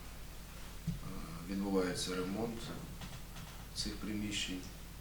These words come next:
і будуть переселені в ближайший час, м, наші переселенці, які приїхали зі Сходу.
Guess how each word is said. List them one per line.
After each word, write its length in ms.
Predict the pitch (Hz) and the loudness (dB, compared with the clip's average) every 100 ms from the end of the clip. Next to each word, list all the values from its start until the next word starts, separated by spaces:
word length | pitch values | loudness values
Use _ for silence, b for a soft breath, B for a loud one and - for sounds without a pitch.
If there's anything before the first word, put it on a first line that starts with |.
| - | -2
і 40 | |
будуть 600 | 110 113 101 98 98 92 | 2 4 2 0 0 0
переселені 680 | 85 87 - 101 104 98 95 | 0 0 0 2 2 2 2
в 320 | 90 - 87 | 0 -4 -4
ближайший 420 | 87 92 87 - | -2 0 2 2
час, 400 | - 98 101 - - B B B B B - - - | 2 2 2 0 -2 B B B B B -6 -6 -4
м, 60 | 85 78 73 73 B B B B B B - - - - - - - | -4 -4 -4 -4 B B B B B B -6 -6 -6 -6 -6 -6 -2
наші 580 | 95 90 85 - 90 92 92 - - | 2 2 2 0 0 -2 -2 -4 -2
переселенці, 680 | 92 87 - 104 110 101 87 | 0 2 4 4 4 2 0
які 180 | 85 80 | -2 -4
приїхали 580 | - 87 85 90 85 | -2 -2 0 -2 -2
зі 120 | 85 87 | -2 0
Сходу. 380 | - - - | 0 -2 -4